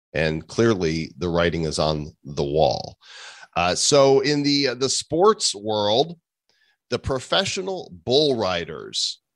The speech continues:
are going to be making, uh, branded content fan tokens and N F Ts.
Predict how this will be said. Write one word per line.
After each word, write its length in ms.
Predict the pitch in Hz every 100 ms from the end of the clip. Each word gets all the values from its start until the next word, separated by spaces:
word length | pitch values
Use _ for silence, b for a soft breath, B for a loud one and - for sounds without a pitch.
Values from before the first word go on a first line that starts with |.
| _ -
are 220 | 101 107
going 300 | 90 110 120
to 140 | 113 110
be 160 | 113
making, 600 | 101 98 95 101 98 92 B B B _ 95
uh, 160 | 90
branded 760 | 82 104 107 120 117 117 - -
content 600 | 110 107 107 113 107 - _
fan 360 | - 107 101 101
tokens 580 | 95 92 98 92 87 -
and 200 | 95 92 -
N 180 | 92
F 200 | 90 82 -
Ts. 480 | 87 62 53 -